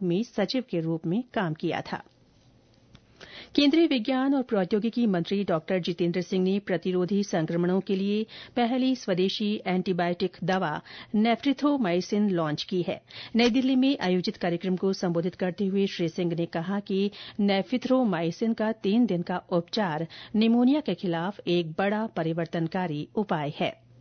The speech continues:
केंद्रीय माध्यमिक शिक्षा बोर्ड सीबीएसई की दसवीं और बारहवीं की परीक्षाएं अगले साल पन्द्रह फरवरी से होंगी। दसवीं कक्षा की परीक्षाएं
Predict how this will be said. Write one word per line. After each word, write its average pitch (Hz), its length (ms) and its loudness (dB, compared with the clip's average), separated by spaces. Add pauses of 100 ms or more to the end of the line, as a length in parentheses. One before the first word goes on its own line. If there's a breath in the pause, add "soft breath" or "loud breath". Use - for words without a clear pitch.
(1080 soft breath)
केंद्रीय 302 340 4
माध्यमिक 262 460 4
शिक्षा 233 340 -2
बोर्ड 226 260 2
सीबीएसई 208 520 -2
की 226 220 -2
दसवीं 180 500 -2
और 180 160 0
बारहवीं 185 440 -2
की 196 160 -6
परीक्षाएं 175 720 -2
अगले 185 320 0
साल 175 340 -6 (100)
पन्द्रह 175 300 -2
फरवरी 165 380 -4
से 180 160 -4
होंगी। 175 380 -2 (400 loud breath)
दसवीं 208 380 0
कक्षा 196 360 -4
की 185 160 -4
परीक्षाएं 180 580 -2